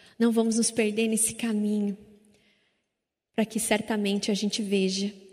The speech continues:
os milagres do Senhor nos acompanhando diariamente. E a gente tendo certeza que tá no caminho certo. Eu tenho certeza que a gente vai sorrir, como aquela menina sorriu para Jesus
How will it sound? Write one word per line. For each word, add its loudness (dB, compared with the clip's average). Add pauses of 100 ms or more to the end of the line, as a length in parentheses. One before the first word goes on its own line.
(100)
os 0
milagres 0
do -4
Senhor 0
nos 0
acompanhando 0
diariamente. 0 (720)
E 2
a 4
gente 0
tendo 0
certeza 0
que -14
tá -4
no -2
caminho -2
certo. -2 (500)
Eu 0
tenho -2
certeza -4
que -6
a 0
gente -6
vai 0
sorrir, -2 (560)
como -2
aquela -2
menina 2
sorriu 0 (680)
para 2
Jesus 0